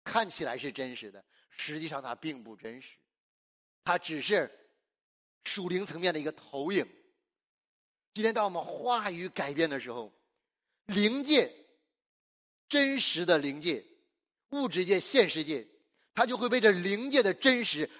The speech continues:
而改变。透过什么？透过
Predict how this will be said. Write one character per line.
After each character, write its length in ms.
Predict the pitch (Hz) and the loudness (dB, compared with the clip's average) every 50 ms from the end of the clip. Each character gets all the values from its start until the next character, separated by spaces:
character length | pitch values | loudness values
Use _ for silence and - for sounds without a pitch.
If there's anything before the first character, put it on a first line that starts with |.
| - _ | -20 _
而 180 | - 151 165 156 | -8 -6 -6 -6
改 220 | - - 131 107 117 | -6 -8 -8 -8 -4
变。 240 | 113 151 143 113 95 - _ _ _ _ _ _ _ _ | -2 -2 -2 -2 -4 -12 _ _ _ _ _ _ _ _
透 140 | - 254 240 | -4 -2 0
过 140 | 185 190 180 | 2 2 0
什 100 | 151 151 | 0 0
么？ 200 | 147 160 143 - - - _ _ _ _ | 0 0 -2 -2 -6 -16 _ _ _ _
透 260 | _ - 226 214 175 156 | _ -2 0 0 0 0
过 320 | 143 185 175 143 123 | 0 2 2 2 2